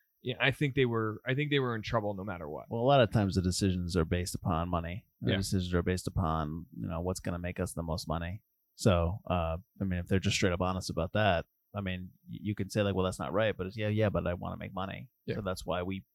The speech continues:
Speaker 2: cast these people in these roles. Uh, whatever. It's, what are you gonna do? You, you, no one's ever, you can't please everybody.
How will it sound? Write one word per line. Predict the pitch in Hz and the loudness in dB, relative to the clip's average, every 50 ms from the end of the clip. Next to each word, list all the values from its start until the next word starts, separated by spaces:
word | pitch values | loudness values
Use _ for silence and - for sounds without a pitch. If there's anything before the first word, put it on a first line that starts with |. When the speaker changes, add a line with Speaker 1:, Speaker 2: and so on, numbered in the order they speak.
| _ - | _ -4
Speaker 2:
cast | - 127 101 95 - - - - - 127 - _ - | 0 0 0 0 -2 -8 -12 -12 -14 -16 -16 _ -10
these | 101 98 - | -10 -8 -8
people | - 98 95 - 85 85 | -8 -8 -8 -8 -10 -10
in | 87 90 95 | -10 -10 -12
these | 95 101 | -6 -4
roles. | 98 104 117 82 | -2 -2 -2 -4
Uh, | 135 127 - - | -8 -10 -8 -6
whatever. | 127 117 - 85 80 82 82 | -6 -4 -4 -4 -6 -6 -6
It's, | 87 95 - - 95 | -8 -10 -12 -14 -10
what | 120 117 | -6 -6
are | |
you | 107 95 | -4 -4
gonna | 85 82 73 | -6 -8 -8
do? | - 64 69 82 101 | -6 -6 -6 -4 -6
You, | 98 - - | -8 -10 -10
you, | - 92 98 98 - _ - | -10 -10 -10 -10 -12 _ -6
no | 131 131 127 | -2 -2 0
one's | 127 120 107 | 0 2 2
ever, | 95 82 80 | 2 0 0
you | - 101 | -2 -4
can't | - - - 165 - - - - | -2 0 0 0 0 -2 -6 0
please | - 127 107 90 87 | 2 2 2 2 0
everybody. | 82 85 85 82 85 87 85 87 90 | -2 -4 -4 -4 -4 -4 -4 -6 -8